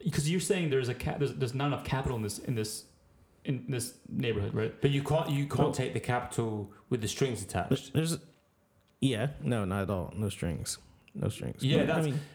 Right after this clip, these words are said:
Speaker 2: uh, and that's, I think that's a good, y-, you know, having non-profits like that that say, "Yeah, look, you're not gonna get a ret-," or having investments where,
Speaker 1: Right.
Speaker 2: where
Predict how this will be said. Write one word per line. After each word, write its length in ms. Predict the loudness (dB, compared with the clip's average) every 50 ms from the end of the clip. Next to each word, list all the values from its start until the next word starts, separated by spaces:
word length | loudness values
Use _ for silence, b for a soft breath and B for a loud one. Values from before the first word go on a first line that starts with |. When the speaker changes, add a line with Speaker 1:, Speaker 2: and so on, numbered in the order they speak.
| B B -4
Speaker 2:
uh, 60 | -2 -2 -2 -6 -10 -12 -8 -2
and 160 | -2 0 0
that's, 220 | 0 -2 -2 -2 -2
I 120 | -2 0
think 180 | 2 2 0 2
that's 180 | 0 0 0
a 40 | -2 -2
good, 300 | 0 0 -2 -2 -4 -10 -10 -8
y-, 60 | -6
you 340 | -4 -4 -4 -2 -2 0 2
know, 160 | 2 2 2
having 580 | 0 0 0 0 0 0 0 -2 -2 -2 0
non-profits 540 | 0 0 0 0 0 -2 0 -2 -2 -2 -2 -2
like 140 | -2 0
that 240 | 0 2 0 0 0 -2
that 120 | -4 -2
say, 160 | 0 -2 -2
"Yeah, 220 | 0 0 0 0 0
look, 280 | 0 0 0 0 0 -2
you're 160 | -2 -2 -2
not 120 | -2 -2
gonna 160 | -2 -2 -2
get 180 | -2 -2 -2 -2
a 40 | -2
ret-," 420 | -4 -4 -4 -4 -4 -2 -2 -2 0
or 220 | 0 0 0 0
having 220 | 0 -2 0 0 0
investments 800 | 0 0 0 0 0 0 0 -2 -2 -2 -2 -4 -6 -2 4
where, 280 | 6 6 6 6 4 0
Speaker 1:
Right. 80 | 0 0
Speaker 2:
where 340 | 0 2 2 0 -2 -2